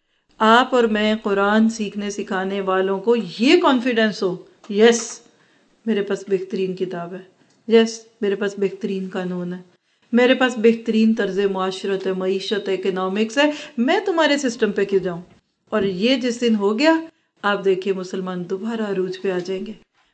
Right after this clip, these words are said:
फिर वो सारा जोश आपको दोबारा दिखेगा।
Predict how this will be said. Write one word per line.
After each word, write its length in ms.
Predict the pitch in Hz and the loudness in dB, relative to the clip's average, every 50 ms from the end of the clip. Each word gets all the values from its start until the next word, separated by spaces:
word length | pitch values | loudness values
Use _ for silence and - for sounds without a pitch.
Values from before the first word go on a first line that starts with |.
| _ | _
फिर 120 | - 247 262 | -4 -2 0
वो 140 | 247 254 254 | 0 0 0
सारा 600 | 247 - - 285 294 285 285 285 277 269 269 262 | 0 -2 0 2 2 4 4 4 4 4 4 4
जोश 460 | 226 214 214 214 220 233 233 233 240 | 4 4 6 8 8 6 6 4 2
आपको 300 | 208 202 202 - 226 208 | 2 2 2 0 0 0
दोबारा 360 | 190 196 190 196 196 214 214 | 0 0 2 2 4 4 4
दिखेगा। 480 | 202 202 190 - 208 190 180 185 180 | 2 0 -2 -2 -2 -2 -2 -4 -6